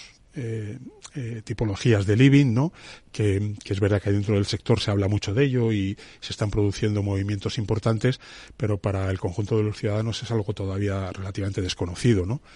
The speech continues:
Em, se piensa más en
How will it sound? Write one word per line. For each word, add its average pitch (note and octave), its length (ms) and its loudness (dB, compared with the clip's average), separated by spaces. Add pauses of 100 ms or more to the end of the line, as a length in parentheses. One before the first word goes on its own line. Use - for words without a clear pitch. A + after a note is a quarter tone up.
(440)
Em, G2 760 -2 (160)
se - 200 -8
piensa G#2 320 -2
más G#2 260 0
en G2 420 -4